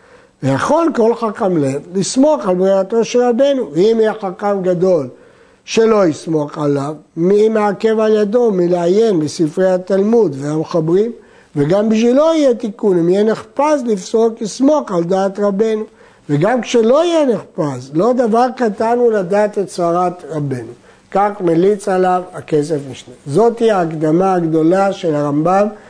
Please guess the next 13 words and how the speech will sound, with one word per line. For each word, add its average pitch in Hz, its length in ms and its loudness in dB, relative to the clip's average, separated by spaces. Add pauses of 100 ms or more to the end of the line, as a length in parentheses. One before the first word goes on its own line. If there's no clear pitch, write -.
(320)
לספרו 175 680 0
הגדול, 175 640 0 (320)
משנה 165 440 0
תורה, 180 520 0 (320)
שכלל 170 600 0
בו 190 340 0
את 160 200 -10 (100)
כל 233 460 2 (160)
התורה, 175 580 0 (340)
הלכותיה, 185 800 0 (100)
מצוותיה, 170 800 0
מנהגותיה, 165 920 0
דיניה, 175 600 2